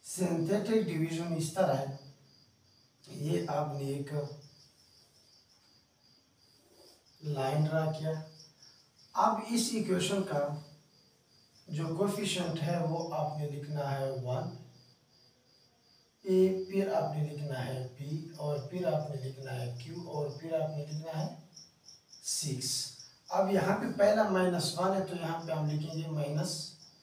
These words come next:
वन। ये हम एक लाइन ड्रा करेंगे,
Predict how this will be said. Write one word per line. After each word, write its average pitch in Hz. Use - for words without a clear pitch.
वन। 123
ये 180
हम 156
एक 151
लाइन -
ड्रा 160
करेंगे, 151